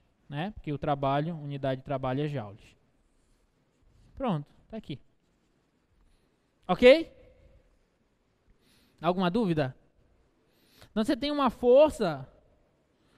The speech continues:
você tem uma força aí, você calcula o trabalho dessa maneira, integral da força. É claro, isso quando ele te dá a força, né? Só que lá na lista de exercício deve ter vindo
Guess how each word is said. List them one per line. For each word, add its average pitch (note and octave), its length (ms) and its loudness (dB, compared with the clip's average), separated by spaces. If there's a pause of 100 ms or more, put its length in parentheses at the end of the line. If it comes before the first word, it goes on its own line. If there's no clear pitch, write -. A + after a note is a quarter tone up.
(960)
você - 140 -20
tem G3 120 -2
uma G#3+ 200 2
força G#3+ 460 0
aí, G#3 160 -2
você A#3 200 -10
calcula A3 360 -6
o - 20 -20
trabalho G3+ 400 -2
dessa G#3 240 -2
maneira, G#3 560 -4
integral F3 460 0
da B3+ 120 -2
força. F#3 460 -4
É G#3+ 100 0
claro, G#3+ 320 2
isso G3 160 -2
quando C4+ 160 -2
ele C#4+ 160 0
te F#4+ 220 2
dá C4+ 240 2
a - 20 -4
força, G3 540 2
né? F#3+ 200 -6 (1400)
Só E3 100 -6
que - 100 -8
lá G#3 100 0
na A#3+ 120 -2
lista A3+ 260 -4
de G3 100 0
exercício G#3+ 800 -2 (560)
deve G3+ 160 0
ter A#3 160 2
vindo G#3 460 0